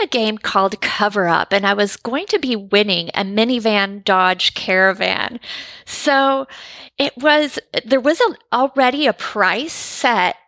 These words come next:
and you had to cover up that price because they were the wrong numbers. So under, for example, the ten thousandths place,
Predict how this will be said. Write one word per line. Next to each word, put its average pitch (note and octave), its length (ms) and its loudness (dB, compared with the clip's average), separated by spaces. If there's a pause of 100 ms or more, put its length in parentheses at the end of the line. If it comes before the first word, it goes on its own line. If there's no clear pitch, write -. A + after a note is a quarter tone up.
and A3+ 140 -2
you C4+ 80 -4
had F#4 140 -2
to F4+ 80 -4
cover C4+ 500 0
up A#3 160 0
that G#3+ 180 0
price F#3+ 380 -4
because G3+ 360 -4
they G#3 160 4
were G#3+ 220 0
the F#3 140 -2
wrong F3 360 0
numbers. D#3+ 560 -6 (320)
So C4 440 0 (440)
under, G#4+ 240 -2 (240)
for C4+ 220 0
example, A#3 420 2
the G#3 140 0
ten A3 300 -2
thousandths G3+ 580 0
place, F#3+ 640 0